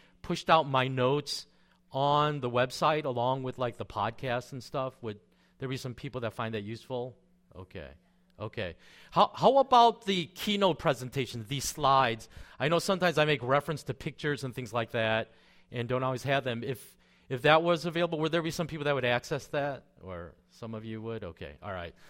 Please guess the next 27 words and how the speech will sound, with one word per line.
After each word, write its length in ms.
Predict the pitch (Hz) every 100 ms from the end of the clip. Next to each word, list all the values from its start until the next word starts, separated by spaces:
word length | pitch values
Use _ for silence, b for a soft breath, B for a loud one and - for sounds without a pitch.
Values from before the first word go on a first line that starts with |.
| b
So 120 | 185
we'll 100 | 254
talk 340 | - 202 160
through 280 | - 160 160
it. 220 | 120 117 B B B
When 160 | 143 165
we 120 | 233
show, 240 | - 240
like, 220 | 226 190 156
a 40 |
video 360 | 120 147 170 175
clip 420 | - 180 175 175
and 120 | 139
things 200 | 147 120
like 180 | 127 120
that, 280 | 131 139 143
we 140 | 139
may 180 | 135 147
not 180 | 139 127
always 360 | 131 135 120
be 140 | - 123
able 120 | 117
to 100 | 101
do 160 | 117
it 80 | 127
because 220 | 131 127
of 100 | 113